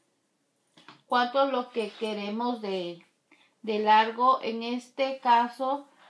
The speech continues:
yo las he hecho de, sí, de nueve inches,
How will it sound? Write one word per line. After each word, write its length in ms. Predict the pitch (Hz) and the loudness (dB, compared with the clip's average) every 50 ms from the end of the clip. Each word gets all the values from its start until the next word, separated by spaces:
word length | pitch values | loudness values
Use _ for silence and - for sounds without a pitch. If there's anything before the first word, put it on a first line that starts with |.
| - _ _ | -20 _ _
yo 200 | 226 240 233 233 | -6 -4 -2 0
las 340 | 240 240 247 254 247 - - - | 2 2 2 0 0 -4 -8 -6
he 320 | - 240 240 240 254 - - | -4 -2 -2 -4 -4 -6 -6
hecho 720 | - 226 226 226 233 226 - - 269 269 269 277 277 277 - _ _ _ _ _ _ _ _ _ _ _ _ _ _ _ _ _ _ _ _ _ _ _ - - - _ _ _ _ _ _ _ _ _ _ _ _ _ _ _ _ _ _ _ _ _ _ _ _ _ _ _ _ _ _ _ _ - - _ _ _ _ _ _ _ _ - - _ _ _ _ | -4 -4 -2 -4 -4 -8 -8 -6 -4 -2 -2 -2 -4 -6 -10 _ _ _ _ _ _ _ _ _ _ _ _ _ _ _ _ _ _ _ _ _ _ _ -20 -20 -20 _ _ _ _ _ _ _ _ _ _ _ _ _ _ _ _ _ _ _ _ _ _ _ _ _ _ _ _ _ _ _ _ -20 -20 _ _ _ _ _ _ _ _ -20 -20 _ _ _ _
de, 580 | - 240 214 220 220 214 214 208 208 214 214 - - _ _ _ _ _ _ _ | -16 -12 -10 -8 -8 -6 -6 -6 -8 -8 -10 -14 -18 _ _ _ _ _ _ _
sí, 180 | _ - 285 294 | _ -12 -8 -4
de 120 | 285 269 | -4 -2
nueve 380 | 269 269 269 269 285 285 277 - | -2 0 0 0 0 0 -2 -2
inches, 580 | 240 233 233 226 - 269 262 277 285 - - | -4 -8 -8 -8 -8 -6 -6 -6 -8 -10 -16